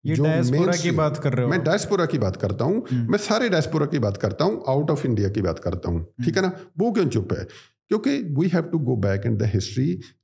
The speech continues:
Speaker 2: जो नाइनटीन एटी से जो पंजाब में टेररिज्म आया था, उस समय लोगों ने क्या-क्या संताप उड़-, हंडाए हैं। We were also part of that।
Speaker 1: हम्म।
Speaker 2: क्योंकि हमने भी देखा है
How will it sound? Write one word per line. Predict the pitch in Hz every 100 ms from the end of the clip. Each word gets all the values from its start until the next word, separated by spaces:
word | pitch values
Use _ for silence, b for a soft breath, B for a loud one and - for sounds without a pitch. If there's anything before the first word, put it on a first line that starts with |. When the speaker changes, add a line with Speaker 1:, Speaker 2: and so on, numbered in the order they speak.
| -
Speaker 2:
जो | 131
नाइनटीन | 113 104 117 120 127
एटी | - 117 120 120
से | - 127
जो | 110 113
पंजाब | - 107 98 92 98
में | 110 113 104
टेररिज्म | 104 98 101 98 90 92
आया | 87 90 90
था, | -
उस | 147 123 113 -
समय | 101 104 127
लोगों | 113 101 104 101 110
ने | 117 110
क्या-क्या | 107 101 98 104
संताप | - 98 87 90 95
उड़-, | - 98 90 - -
हंडाए | 92 90 113
हैं। | 110 80 - _ _ _ _ 104
We | 131
were | 151 139
also | 120 123 123 120
part | 120
of | 117
that। | - 240 165 - _
Speaker 1:
हम्म। | 135 127 120
Speaker 2:
क्योंकि | 107 131
हमने | 92 101 139
भी | 151
देखा | 123 - 85
है | -